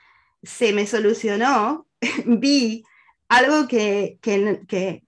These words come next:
que era un tema que nunca lo había descubierto a través de nada de lo otro que yo había trabajado. Posiblemente porque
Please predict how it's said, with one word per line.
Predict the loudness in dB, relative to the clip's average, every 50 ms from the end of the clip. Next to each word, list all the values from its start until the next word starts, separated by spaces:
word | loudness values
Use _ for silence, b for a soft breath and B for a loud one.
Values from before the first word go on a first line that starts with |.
| _
que | -6 -4 0
era | 2 2 4 2 2 0 -4 _ _
un | -2 -2 -2 0
tema | 2 2 2 2 2 2
que | 0 -2 -2 0 0 0 0 0 0
nunca | 0 0 0 0 0 2
lo | 2
había | 2 2 2
descubierto | 0 -2 -2 -2 0 0 2 2 0 -2 -2 -2 -2 -2 -2 -4 -6 -10 _ _ _ -4
a | -4 -2 -2
través | -2 -2 0 0 0 0
de | 0 0 0
nada | 0 2 2 2 4 4 4 4 4 4 2
de | 2 2
lo | 0 0 -2
otro | -2 -2 -2 -2 -2 -2
que | -4 -6
yo | -6 -4 -4
había | -2 -2 -2 -2 -2 -2
trabajado. | -4 -4 -4 -6 -6 -8 -8 -6 -6 -6 -6 -8 -12 -16 _ _ b b b b
Posiblemente | -4 -2 0 2 2 2 4 4 4 4 4 2 2
porque | 2 0 0 0 0 -2 -2 -2 -4